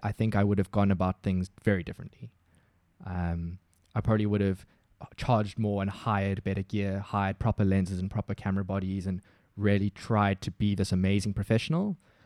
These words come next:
Um, at the time, some of the events I was shooting, I was even invited to.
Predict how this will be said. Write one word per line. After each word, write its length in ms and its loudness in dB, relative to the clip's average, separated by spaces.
Um, 340 0
at 100 0
the 80 -2
time, 520 0
some 200 0
of 60 0
the 80 2
events 260 2
I 40 4
was 120 2
shooting, 260 -2
I 40 0
was 120 -2
even 180 2
invited 460 0
to. 140 -12